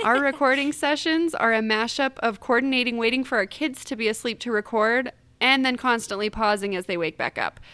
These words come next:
Speaker 1: So frankly, it's a miracle that we're here.
Speaker 2: Yes, a big miracle, but it's finally here, Erin. I am so excited. But before we jump into, like, any heavier topics or whatnot,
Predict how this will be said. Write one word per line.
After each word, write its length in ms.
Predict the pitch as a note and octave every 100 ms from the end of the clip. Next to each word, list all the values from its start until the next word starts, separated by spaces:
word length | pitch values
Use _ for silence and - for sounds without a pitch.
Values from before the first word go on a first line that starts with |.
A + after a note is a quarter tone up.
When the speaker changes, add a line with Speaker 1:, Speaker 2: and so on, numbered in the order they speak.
| - - -
Speaker 1:
So 300 | - E4 D4
frankly, 580 | D4 C4+ C#4 D#4+ D#4+
it's 160 | - C#4
a 80 | D4
miracle 460 | C#4 C4+ C4+ C4
that 160 | G#3+ F#3
we're 80 | G3+
here. 360 | G3 B2 C3 - - - -
Speaker 2:
Yes, 720 | G3 F#3+ A3+ A3+ G#3 - - -
a 80 | A3
big 260 | - C#4+
miracle, 640 | C4+ C#4 C#4+ C#4+ B3+ F#3 F#3
but 120 | A3 -
it's 180 | - -
finally 520 | D4+ D4 D#4 D#4+ D#4+
here, 280 | D#4+ E4 D#4+
Erin. 400 | - C4+ D4+ D4
I 140 | -
am 180 | C4+ C#4
so 840 | - - B3+ B3 A#3 A#3 A#3 A#3 -
excited. 560 | - - G3+ F3+ - - - - - - - - _ _ -
But 200 | B3 B3
before 280 | A#3 B3+ C4
we 300 | D4+ D4 A3+
jump 220 | B3 B3+
into, 200 | B3+ A#3+
like, 240 | G#3 -
any 180 | A3 A3
heavier 420 | A3+ G#3 A3 A3+
topics 460 | A#3 A3+ G#3+ A#3 -
or 60 |
whatnot, 380 | A3 G#3 G#3+ -